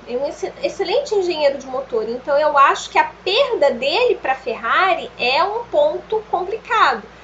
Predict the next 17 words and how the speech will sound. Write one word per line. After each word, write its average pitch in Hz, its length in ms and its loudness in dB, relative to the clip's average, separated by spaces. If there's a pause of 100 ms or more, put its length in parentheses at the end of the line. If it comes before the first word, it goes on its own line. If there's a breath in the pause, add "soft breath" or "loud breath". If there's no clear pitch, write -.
(220 loud breath)
Eu 320 240 0
não, 494 200 0
eu 349 160 -2
não, 494 200 -2 (480)
não 370 320 0
ia 415 180 4
abrir 349 260 -2
mão 285 280 0
de 294 100 -8
um 285 80 -4
cara 254 400 0
como 262 160 -4
o 240 40 -10
Binotto 254 500 -2
no 311 60 -10
meu 359 180 -4
time. 285 440 -6